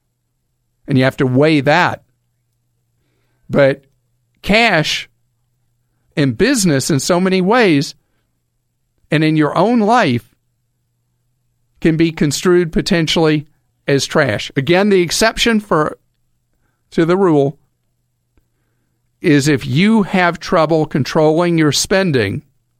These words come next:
and you use debit cards as a way you think you're gonna control it, that doesn't work. That would be the one time you wanna absolutely carry cash.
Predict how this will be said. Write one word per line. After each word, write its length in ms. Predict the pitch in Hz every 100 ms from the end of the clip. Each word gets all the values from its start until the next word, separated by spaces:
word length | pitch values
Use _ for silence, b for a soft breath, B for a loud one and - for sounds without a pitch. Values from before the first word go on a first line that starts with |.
| _ _ _ _ _ _ _ _ -
and 160 | 131 127
you 100 | 131
use 320 | 151 156 -
debit 360 | 143 147 -
cards 440 | - 170 170 180 160
as 120 | 123
a 60 | 135
way 200 | 143 147
you 180 | 135
think 300 | 117 190 175 190
you're 80 |
gonna 180 | 170 170
control 480 | 165 160 180 180 190
it, 160 | 196 _ _ _ -
that 180 | 117
doesn't 360 | 127 147 156 185
work. 380 | 185 196 151 - _ _ _ _ _ _ _ _ _ -
That 160 | 131 147
would 120 | 165
be 120 | 165
the 140 | 135
one 340 | 117 120 175 233
time 560 | - 233 160 98 90 - _ _ _ _ _ _ _ _ _ -
you 180 | 131
wanna 360 | 120 139 151 156
absolutely 760 | - 147 147 - 151 143 143 131
carry 520 | - - 131 117 120
cash. 680 | 120 - 117 110 - - -